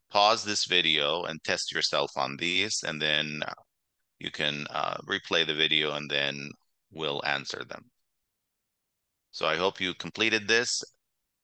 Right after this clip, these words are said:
T, if it's a liquid, completely dissolved, should be a homogeneous mixture. So homogeneous mixture.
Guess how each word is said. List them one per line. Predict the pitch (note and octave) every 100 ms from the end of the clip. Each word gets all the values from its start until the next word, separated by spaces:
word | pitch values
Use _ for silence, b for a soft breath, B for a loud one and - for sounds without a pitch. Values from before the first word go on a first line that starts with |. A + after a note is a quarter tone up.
| _
T, | - C#3 C#3 C#3+ C#3+
if | - G#2+ -
it's | F#2+ -
a | E2+
liquid, | E2 G#2+ - A#2+ C3+ -
completely | F2 D#2+ F#2+ F#2+ G2
dissolved, | F2 E2+ G2 F#2+ A#2+ -
should | - - F2+ D#2
be | D#2+ E2+ F#2+ -
a | D2+ D2 E2+ G2 - _
homogeneous | - D#2+ D#2 D#2 D2+ D2 D2 D2+ F2 -
mixture. | G#2 - - - - _ _ _ _ _ _ _ _ _ _ _ _ _ _ _ _ _ b b _
So | - - - - C#2+
homogeneous | D2 D2+ D#2+ D#2 D2+ - C3+ C3+ - - - - - _ _ _ _ _ _ _ _ _ _ _ _ _ _ _ _ _ _ _ _ _ _ _ _ _ _ _ _ _ _ _ _
mixture. | C2+ C2+ - - -